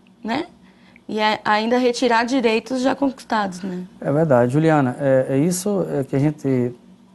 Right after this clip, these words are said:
Speaker 2: tá vivenciando aqui no D F, é algo que a gente nunca viu. E, por exemplo, é, com relação ao décimo terceiro, o governo tinha apontado de pagar, é, dia quatorze e diz que a previsão de pagamento agora é dia vinte. E isso fala do governo.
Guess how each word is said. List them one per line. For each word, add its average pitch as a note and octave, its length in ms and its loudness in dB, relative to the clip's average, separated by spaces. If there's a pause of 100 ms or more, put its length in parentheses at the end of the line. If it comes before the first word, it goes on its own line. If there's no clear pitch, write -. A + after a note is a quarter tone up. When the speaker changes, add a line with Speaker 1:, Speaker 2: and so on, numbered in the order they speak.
Speaker 2:
tá C#3 120 0
vivenciando C3 480 2
aqui A#2+ 100 -6
no B2+ 80 0
D A#2+ 100 0
F, A#2+ 720 0
é A#2 60 0
algo C#3+ 220 2
que - 60 -8
a F3 40 0
gente F3+ 280 -4
nunca F#3 300 0
viu. C3 320 2 (720)
E, B2 100 0
por B2+ 180 2
exemplo, A#2 480 2
é, G#2+ 160 0
com C3+ 120 -4
relação C#3 420 2
ao A#2 60 -2
décimo A2+ 240 -2
terceiro, D#3+ 480 0
o B2+ 40 2
governo C#3 260 2
tinha C#3+ 140 0
apontado A#2+ 500 0
de - 60 -14
pagar, A2 540 -2 (380)
é, G#2+ 80 -8
dia G#2+ 160 -2
quatorze F#3 680 0
e F3+ 480 2
diz E3 140 -8
que - 100 -4
a F3 60 2
previsão F3+ 680 2
de G3 80 -2
pagamento D3 420 0
agora D#3+ 140 0
é E3+ 40 -2
dia G#3+ 140 0
vinte. D3+ 480 -2 (160)
E B2 140 0
isso F3+ 220 -2
fala D#3+ 300 0
do F#3+ 60 -4
governo. D3+ 440 0